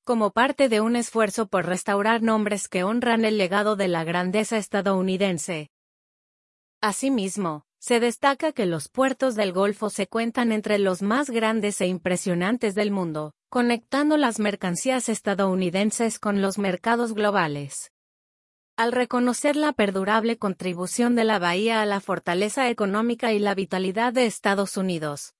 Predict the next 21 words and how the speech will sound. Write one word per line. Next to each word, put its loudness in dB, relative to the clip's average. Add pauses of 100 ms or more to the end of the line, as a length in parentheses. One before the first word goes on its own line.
la 2
directiva 0
del 0
presidente -2
Trump -4
reafirma 0
su 2
importancia 0
central 0
para 0
el 0
país 0
rebautizándola 2
oficialmente -2
como 0
Golfo 0
de 2
América, -2 (160)
concluye 0
el 0
documento. -2